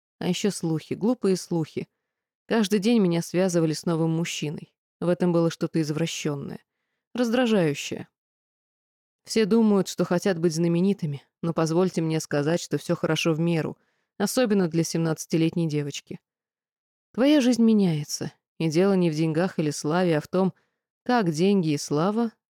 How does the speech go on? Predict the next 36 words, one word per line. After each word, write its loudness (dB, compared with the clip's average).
отдаляют 0
тебя -2
от -6
других -4
игроков. -4
Они 2
смотрят 0
на 2
это -2
как -2
на 2
игру 2
в 2
одни 2
ворота. 0
Мы -2
ведь -2
все -6
соревнуемся -2
за 0
одни 2
и -12
те 0
же 0
деньги. -4
Так -2
что -2
их 0
логика 2
состоит -2
в -16
следующем. -4
Если 0
деньги 2
получает -2
Мария, 0